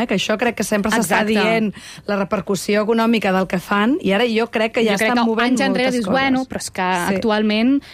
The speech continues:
Speaker 2: mouen masses aquestes jugadores." Setze mil euros l'any cobraven fins fa ben poquet, quan els homes cobren com a mínim cent vuitanta mil euros anuals, o sigui, una diferència enorme, no? I després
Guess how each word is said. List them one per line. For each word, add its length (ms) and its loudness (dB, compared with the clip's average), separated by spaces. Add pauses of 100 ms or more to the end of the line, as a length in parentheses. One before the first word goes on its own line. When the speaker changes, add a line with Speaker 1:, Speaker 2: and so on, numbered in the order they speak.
Speaker 2:
mouen 480 2
masses 320 -4
aquestes 300 -4
jugadores." 420 0
Setze 400 0
mil 180 4
euros 300 0
l'any 180 2
cobraven 380 0
fins 240 -2
fa 100 0
ben 160 2
poquet, 300 -2
quan 160 -2
els 100 0
homes 220 0
cobren 260 2
com 140 0
a 80 2
mínim 320 2 (240)
cent 420 2
vuitanta 400 0
mil 160 2
euros 300 0
anuals, 300 2
o 40 0
sigui, 160 0
una 140 2
diferència 640 0 (320)
enorme, 420 2
no? 80 0
I 80 2
després 360 -2